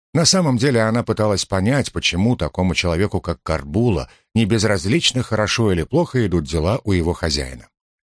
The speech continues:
Лично она только обрадовалась, когда Брут сообщил ей, какие обстоятельства заставили Гемела продать латифундию. Вероятно, рабы волей-неволей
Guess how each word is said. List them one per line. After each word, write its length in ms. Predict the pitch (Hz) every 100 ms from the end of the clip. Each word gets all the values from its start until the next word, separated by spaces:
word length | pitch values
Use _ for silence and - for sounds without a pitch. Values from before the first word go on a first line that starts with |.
| _ _ _ -
Лично 380 | 107 - 104
она 140 | 95 95
только 300 | 104 98 113
обрадовалась, 600 | 113 185 120 87 87 -
когда 240 | 87 90
Брут 260 | 87 110 92
сообщил 460 | 87 80 - 151
ей, 240 | 131 113 - - _
какие 360 | 113 101 170 170
обстоятельства 800 | 139 - 143 117 80 78 - 82
заставили 500 | 87 - 87 78 73
Гемела 500 | 80 107 165 147 - - -
продать 500 | 131 87 92 98 -
латифундию. 840 | 120 107 113 - 65 62 64 58 _ _ _ _ _ _ _
Вероятно, 680 | 104 110 104 101 113 80 65 - _ -
рабы 380 | 117 123 131 143
волей-неволей 840 | 127 143 123 113 110 156 147 127